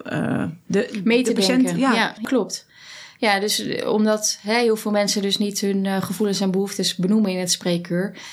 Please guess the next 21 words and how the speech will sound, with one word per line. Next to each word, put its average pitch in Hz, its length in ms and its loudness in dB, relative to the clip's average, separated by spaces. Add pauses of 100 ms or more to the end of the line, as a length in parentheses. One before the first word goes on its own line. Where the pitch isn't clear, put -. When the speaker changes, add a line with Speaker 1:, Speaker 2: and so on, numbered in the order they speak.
(140)
Speaker 2:
helpt 214 300 2
het 202 100 -6
dus 185 140 -2
heel 190 180 0
erg 185 220 0
om, 190 260 0 (420)
eh, 202 320 0
een 190 120 2
manier 220 300 4
te 202 80 -4
hebben, 185 260 2
hè, 214 120 4
om 202 320 2 (140)
de 175 180 0
aandacht 226 560 2
eigenlijk 202 320 0
daar 196 100 2
naartoe 196 260 0
te 190 100 -2
verplaatsen. - 540 0
Speaker 1:
Hm. 254 120 0